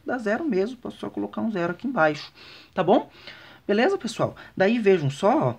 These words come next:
é, cheguei aqui nesse resultado dois mil duzentos e doze vírgula cinco.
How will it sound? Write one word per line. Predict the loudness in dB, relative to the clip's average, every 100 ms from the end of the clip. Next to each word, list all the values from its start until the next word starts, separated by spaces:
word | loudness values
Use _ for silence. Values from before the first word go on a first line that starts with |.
| -8 -20 -4
é, | -2 0
cheguei | 0 0 0
aqui | 0 0
nesse | 0 -2
resultado | -2 -2 0 0 0
dois | 0 0
mil | 0 -4
duzentos | -2 -4 -4
e | -2
doze | 0 0 -2
vírgula | -6 -4 -6
cinco. | -6 -4 -4 -4 -8